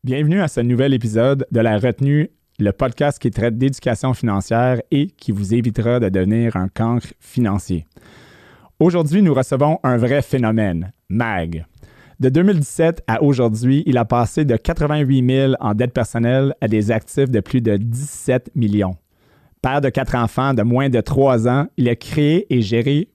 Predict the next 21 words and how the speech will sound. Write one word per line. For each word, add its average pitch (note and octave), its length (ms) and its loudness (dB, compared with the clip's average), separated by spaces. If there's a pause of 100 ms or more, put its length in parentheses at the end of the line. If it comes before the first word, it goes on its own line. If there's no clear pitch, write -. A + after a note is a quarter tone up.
plus D#3+ 240 0
que - 100 -2
treize C#3+ 640 0
entreprises. G#2+ 840 -2 (720)
Mais G#2+ 80 0
avant C3 200 2
de D#3 80 2
débuter, C3+ 540 0 (400)
voici B2 560 0 (640)
ma B2 160 0
réflexion. G2+ 560 -2 (1300)
En C#3+ 100 2
deux F#3 80 4
mille A3 140 4
vingt-deux, D3 480 2
une C3 160 2
ère D3+ 320 0
de B2+ 140 2
taux D3+ 180 0
d'intérêt B2 440 0
bas B2+ 280 0